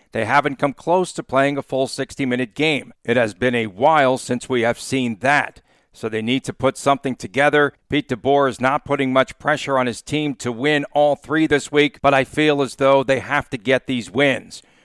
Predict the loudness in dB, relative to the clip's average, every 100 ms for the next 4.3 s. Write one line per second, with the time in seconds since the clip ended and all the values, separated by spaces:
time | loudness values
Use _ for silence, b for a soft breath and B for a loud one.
0 | b -2 0 2 2 0 -4 -2 -2 0
1 | -2 -2 2 2 2 0 0 -2 -6 -2
2 | 0 -2 -2 2 2 2 0 0 -8 b
3 | b b -8 0 0 2 0 -2 -6 0
4 | 2 2